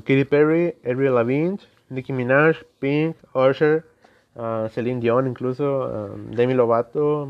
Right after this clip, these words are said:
Justin Bieber claramente, Ed Sheeran, Ariana Grande, ah, Taylor Swift incluso creo. Incluso él lanzó, él es el responsable de que existieran los Backstreet Boys y de que saliera a la luz Baby One More Time de Britney Spears.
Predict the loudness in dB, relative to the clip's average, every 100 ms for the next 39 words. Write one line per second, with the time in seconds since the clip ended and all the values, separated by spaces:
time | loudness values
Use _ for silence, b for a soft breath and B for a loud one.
0 | -4 -2 -2 0 2 2 2 -2 0 -2
1 | -4 -2 -2 -2 -2 0 0 -2 -4 -2
2 | -2 0 0 0 0 -2 -4 b b b
3 | b b _ -12 -8 -8 -4 2 4 4
4 | 2 0 -2 -6 -16 -4 -2 -2 -2 2
5 | 2 2 -6 b b b _ -10 -2 -2
6 | 0 -2 2 2 0 0 -2 -2 -6 2
7 | 4 4 0 -4 -2 -2 -2 -2 2 2
8 | 2 -2 -4 _ -8 -6 -6 -6 -6 -2
9 | 0 0 -2 0 -2 -2 -12 -10 -2 -2
10 | -2 -4 _ b b -4 -2 0 -2 -2
11 | 0 2 2 2 2 2 0 -2 -6 0
12 | 0 0 -2 -2 -2 -6 -6 -8 -8 -10
13 | -8 -8 -4 -6 -4 -10 -6 -6